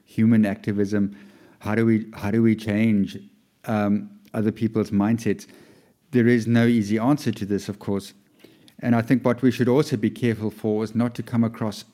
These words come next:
too strongly or too critical, because in a, in a way, we just elicit a sort of a defensive response when we start,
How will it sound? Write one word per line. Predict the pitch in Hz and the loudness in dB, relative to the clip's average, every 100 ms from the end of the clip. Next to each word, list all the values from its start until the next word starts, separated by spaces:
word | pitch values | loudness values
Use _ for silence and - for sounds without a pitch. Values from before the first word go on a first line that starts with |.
| _ | _
too | - 147 | -4 -4
strongly | - - 120 110 101 113 | -4 -4 -2 0 0 -2
or | 117 104 | -4 -8
too | - 107 | -6 -8
critical, | - 147 156 - 90 87 139 _ - - - - - - | -4 -4 -2 -4 -4 -6 -8 _ -20 -20 -20 -20 -20 -6
because | 113 127 117 127 | -4 0 0 2
in | 123 | 2
a, | 127 | 2
in | 131 123 | 2 2
a | |
way, | 113 120 120 117 117 117 | 4 4 4 2 0 -4
we | 123 117 | 0 0
just | - 123 117 - | 0 -2 -2 -4
elicit | 127 107 113 127 117 - - - _ _ _ | 0 2 2 2 -2 -6 -10 -20 _ _ _
a | 123 | -10
sort | - 117 | -4 -2
of | 107 | 0
a | 101 | 0
defensive | 107 - 127 117 110 107 | -2 -2 -2 0 -2 -2
response | 104 - 127 95 - - _ _ _ _ - | -4 -2 -2 -2 -6 -20 _ _ _ _ -8
when | 123 113 113 | 0 4 6
we | 117 | 4
start, | 117 - 120 117 - | 2 -2 0 -2 -6